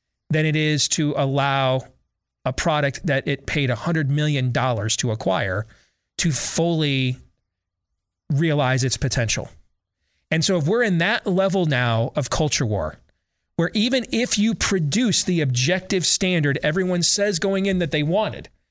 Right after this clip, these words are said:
and this is the success that everybody said going in that they wanted, and we would prefer affirmation from a faceless mob instead, well, now, again, I have to, I have to react to the reality of the world that I am in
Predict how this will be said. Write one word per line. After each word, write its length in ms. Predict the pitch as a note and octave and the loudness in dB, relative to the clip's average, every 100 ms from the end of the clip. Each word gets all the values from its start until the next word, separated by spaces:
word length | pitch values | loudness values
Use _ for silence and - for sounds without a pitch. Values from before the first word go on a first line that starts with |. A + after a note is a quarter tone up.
| _ _ - | _ _ -2
and 120 | E3 | 0
this 140 | E3+ G3 | 2 0
is 100 | D#3+ | 0
the 100 | F#3 | 0
success 560 | - F3+ - A#3+ - | 0 0 0 0 0
that 140 | F3 F3 | 0 0
everybody 300 | F3+ F3 F#3 | 0 0 0
said 300 | - G#3 E3+ | 0 0 0
going 280 | F#3 F#3 | 0 0
in 160 | G#3 F#3 | 0 0
that 140 | D#3 | 0
they 100 | D#3 | -2
wanted, 440 | D3 A#3 D3+ E2 - - - - - - _ _ | 0 0 -2 -6 -14 -18 -12 -10 -12 -16 _ _
and 480 | D#3 D3+ D3+ D3 C3+ - - | -2 2 2 0 -2 -8 -4
we 200 | D3 G3+ | 0 0
would 160 | A#3 - | 0 -2
prefer 420 | A3 - F#3 - | -2 0 0 0
affirmation 800 | C3+ E3 - F3+ D#3+ F3 - D#3 C#3+ | 0 0 0 0 2 0 0 0 0
from 200 | D3+ C#3 | 0 -2
a 40 | |
faceless 560 | - E3+ E3 - D3 C#3 | 0 -2 0 0 0 0
mob 420 | A#2+ C#3+ D#3+ C#3 | 0 0 0 -2
instead, 640 | E3 C#3+ - D3 E3+ F#3+ - - - _ _ | -2 -2 0 0 0 -2 -6 -14 -20 _ _
well, 100 | B2 | -2
now, 580 | B2+ E3+ G#3+ G3 F#3+ F#3 - - _ _ - | 0 0 2 2 0 -2 -6 -20 _ _ -6
again, 360 | D3 B3+ E3 - - _ - | -2 0 0 -4 -12 _ -8
I 280 | E2+ D3+ | -4 -2
have 200 | D#3 F#3+ - | 0 0 -2
to, 180 | F#3+ - | -4 -2
I 100 | E3+ | -2
have 200 | G3 A#3 | 0 0
to 80 | G3+ | 0
react 460 | F3 F3 F3 F#3+ - | 0 2 0 0 -2
to 80 | |
the 100 | E3 | 0
reality 640 | D3+ D3+ D3+ E3 E3 C#3+ C3+ | 0 2 0 0 0 0 0
of 100 | B2+ | 0
the 100 | C3 | 0
world 320 | D3 D#3+ C3+ | 0 0 2
that 120 | B2 | 2
I 160 | A#2+ A#2+ | 2 2
am 180 | A2+ | 0
in 260 | B2+ A#2 | 0 -2